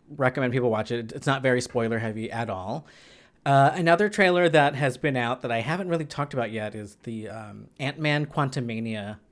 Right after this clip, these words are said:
trailer. So that movie comes out pretty soon, I think February,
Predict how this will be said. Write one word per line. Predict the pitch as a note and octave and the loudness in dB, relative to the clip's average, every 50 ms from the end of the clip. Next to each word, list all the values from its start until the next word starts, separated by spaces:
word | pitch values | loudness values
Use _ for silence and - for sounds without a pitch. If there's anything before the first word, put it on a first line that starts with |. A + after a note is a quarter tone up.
| _ _ _ _ _ _ _ _ _ - | _ _ _ _ _ _ _ _ _ -8
trailer. | - A#2+ A2+ G#2 G2+ G2+ | -6 -4 -4 -4 -4 -6
So | - - A#2+ | -6 -4 -2
that | B2+ C#3+ E3 G3 | 0 0 0 2
movie | A3+ A#3 A3+ G#3+ G3+ | 0 0 2 0 0
comes | G3+ - E3 D3+ C3+ D3 | -2 -2 -4 -4 -2 -2
out | A#2 A#2 - | -2 -2 -4
pretty | - C#3 C3+ | -6 -6 -6
soon, | A#2+ - - - B2+ A#2 A2 G#2+ G#2 G#2 | -6 -8 -8 -8 -8 -8 -6 -6 -8 -10
I | G2+ - _ _ _ - | -10 -12 _ _ _ -12
think | - D3 D3 E3 D#3+ _ _ | -10 -10 -10 -10 -12 _ _
February, | - - - G2+ G2 A2 C3 C#3+ E3 F3+ F#3 F#3+ F#3+ G3 G3+ G3+ G#3 G#3+ A3 G#3 | -14 -10 -10 -10 -8 -10 -10 -8 -8 -6 -6 -6 -6 -6 -6 -6 -6 -6 -8 -10